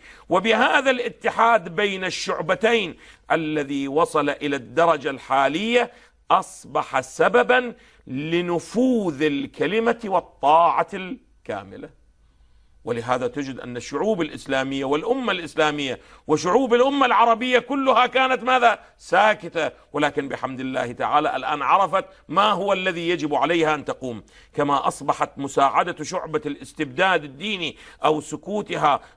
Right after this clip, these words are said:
رأس مال يشترى ويباع فيضلل به هؤلاء العوام الذين هم كالأنعام أو أضل سبيلا، ولا بيان بعد العيان ولا أثر بعد عين.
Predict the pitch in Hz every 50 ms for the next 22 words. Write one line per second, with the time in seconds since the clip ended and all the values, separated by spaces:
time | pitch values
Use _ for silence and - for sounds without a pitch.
0 | - 123 147 165 170 - - - 160 156 170 202 226 233 233 226 233 220 220 226
1 | 240 269 269 - - - - - - - 180 180 175 165 156 147 143 135 135 139
2 | 143 135 135 127 131 143 151 151 151 147 139 104 - - _ _ _ _ - -
3 | 147 160 156 151 151 131 170 180 170 160 151 143 143 135 131 123 139 165 151 147
4 | 151 143 135 131 139 139 143 139 139 - 139 139 143 151 156 156 151 - 139 139
5 | 123 104 135 147 156 170 175 170 165 156 147 - - 139 143 139 139 135 131 147
6 | 151 147 143 139 131 139 185 196 170 151 - - - - _ - - 185 196 202
7 | 185 - - 165 170 151 131 165 190 185 180 170 156 156 - 151 151 147 - 151
8 | 151 170 180 180 165 156 147 - 151 151 156 214 240 262 262 277 269 254 220 -
9 | - - - _ - 135 143 160 180 180 208 240 254 247 233 208 180 160 180 180
10 | 185 185 185 180 175 170 170 165 170 160 185 185 160 135 147 139 151 147 147 120
11 | 123 143 151 160 180 196 214 226 226 220 208 180 151 151 147 156 175 170 165 156
12 | 151 - - 170 160 - 151 139 131 127 123 160 175 165 185 175 196 202 208 202
13 | 202 202 - - _ _ - - 113 104 - 185